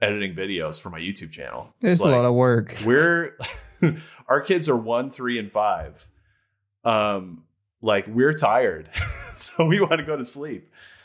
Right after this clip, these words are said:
Speaker 1: Um, so I would say that video in particular, um, that took me, like, ten minutes to shoot and less than a half an hour to edit.
Speaker 2: That's pretty fast.
Speaker 1: Um, now, yeah. Now, that being said,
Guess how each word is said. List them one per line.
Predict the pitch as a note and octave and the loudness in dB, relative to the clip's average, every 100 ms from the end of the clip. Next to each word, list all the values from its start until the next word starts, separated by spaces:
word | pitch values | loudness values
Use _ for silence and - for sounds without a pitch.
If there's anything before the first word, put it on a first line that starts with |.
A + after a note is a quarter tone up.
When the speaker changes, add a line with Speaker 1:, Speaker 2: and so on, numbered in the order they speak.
| _ _ | _ _
Speaker 1:
Um, | - A#2 A2 G#2 E2 _ | 0 2 2 -2 -12 _
so | - G#2+ | -2 2
I | B2+ | 4
would | F3+ | 2
say | - C#3+ | 2 0
that | A#2+ A#2+ B2 | 2 2 0
video | C3+ B2 A2+ A2 | -4 -2 -2 -2
in | A2+ | -8
particular, | G#2+ G2+ B2 G2+ F#2+ G#2+ D3+ _ _ _ _ _ _ _ _ _ | -16 -10 -8 -6 -4 -6 -8 _ _ _ _ _ _ _ _ _
um, | A2 G#2 G2+ F#2+ - _ | 0 2 0 -4 -12 _
that | G#2+ A2+ - | 0 2 2
took | C#3+ A#2 | -4 -2
me, | B2 A2+ | -2 2
like, | G2 G2 | 0 -2
ten | C3 A#2 | -6 -6
minutes | A#2 A2+ | -6 -6
to | - | -8
shoot | A2+ F#2+ A#2 D#3+ _ _ _ _ _ - | -6 -4 -4 -4 _ _ _ _ _ -2
and | G2+ G2 G2+ | 0 0 0
less | G2+ | -2
than | G#2+ | -2
a | G2 | -2
half | F2+ F2+ | -2 -4
an | F2+ | -6
hour | E2+ D#2 | -4 -4
to | - | -6
edit. | - - | -12 -8
Speaker 2:
That's | - F3 | -4 0
pretty | D3+ A#2+ | 2 2
fast. | A#2 D#3 C3 F#2+ | 4 2 2 -2
Speaker 1:
Um, | F#2 D#2+ D2+ - _ _ - | -4 -4 -6 -16 _ _ -4
now, | G#2 - - - - - | -4 -4 -10 -20 -20 -4
yeah. | A2+ G2 | 2 2
Now, | F#2 G#2 | 2 2
that | B2 | 2
being | C#3 C#3+ | 2 -4
said, | B2 D3 A#2 A2 | 0 2 2 0